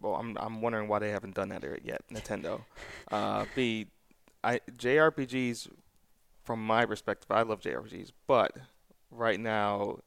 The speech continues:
in the current, uh,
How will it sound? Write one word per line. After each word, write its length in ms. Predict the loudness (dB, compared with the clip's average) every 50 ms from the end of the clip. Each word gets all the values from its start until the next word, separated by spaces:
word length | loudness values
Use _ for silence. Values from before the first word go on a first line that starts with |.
| _ -10
in 580 | -6 -6 -4 -4 -6 -6 -8 -10 -12 -14 -14 -10
the 100 | -10 -10
current, 540 | -10 -8 -6 -4 -4 -4 -4 -6 -8 -10 -14 -18 -18 _ _ _ _ _ _ _ _ _ _ _ _ _ _ -10
uh, 580 | -6 -6 -6 -6 -6 -6 -8 -10 -10 -10 -12